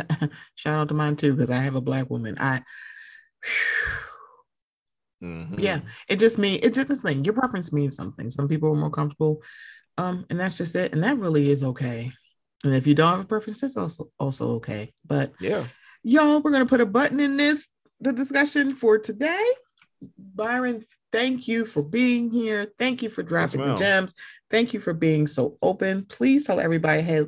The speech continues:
Speaker 1: how they can follow you and how they can find the Captain's Couch that y'all should be listening to, by the way.
Speaker 2: Yes. So feel free to catch up on the Captain's Couch 'cause, um, <laughs>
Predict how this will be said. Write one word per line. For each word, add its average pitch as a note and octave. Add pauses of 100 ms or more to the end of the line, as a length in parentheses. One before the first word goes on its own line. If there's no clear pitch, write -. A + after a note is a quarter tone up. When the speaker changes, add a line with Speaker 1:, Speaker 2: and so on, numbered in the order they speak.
(140)
Speaker 1:
how D3
they E3
can D3+
follow C#3+
you G#3 (480)
and D3
how F3
they F3+
can E3
find D#3
the C#3+
Captain's D3
Couch C#3
that B2
y'all C3
should D3+
be A3
listening B3
to, F#3
by D3+ (140)
the D3+
way. G#2 (720)
Speaker 2:
Yes. A2+
So G2 (360)
feel D3
free D#3
to C3+
catch D3+
up C#3
on C3+
the B2
Captain's A#2
Couch A2+ (100)
'cause, F#2+
um, G2 (140)
<laughs> -